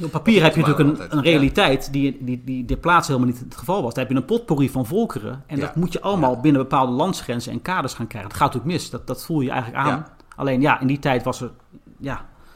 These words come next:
Speaker 1: wilde
Speaker 2: En,
Speaker 1: men
Speaker 2: en
Speaker 1: toch
Speaker 2: worden die, worden die Grieken dan wel, eh, warm onthaald in de Smyrna in eerste instantie? Dus als dan zo'n, een, een leger komt,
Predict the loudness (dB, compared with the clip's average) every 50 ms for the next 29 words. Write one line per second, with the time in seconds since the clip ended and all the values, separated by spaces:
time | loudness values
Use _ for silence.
0 | -20 -12 -6 -2 0 2 4 2 2 4 4 4 4 4 2 -2 -4 -4 -4 -4
1 | -4 -4 -4 -6 -8 -8 -8 -10 -8 -6 -6 -6 -4 -4 -4 -4 -4 -4 -2 -2
2 | -2 0 0 2 2 2 0 -2 -4 -4 -4 -4 -2 -2 -2 -2 -2 -2 -2 -4
3 | -6 -6 -6 -6 -6 -6 -6 -6 -8 -8 -10 -10 -8 -8 -8 -8 -8 -8 -8 -10
4 | -10 -12 -12 -12 -10 -10 -8 -10 -8 -8 -8 -6 -6 -6 -6 -6 -6 -6 -6 -6
5 | -6 -6 -6 -6 -4 -4 -2 0 0 0 -2 -4 -8 -8 -8 -8 -8 -8 -10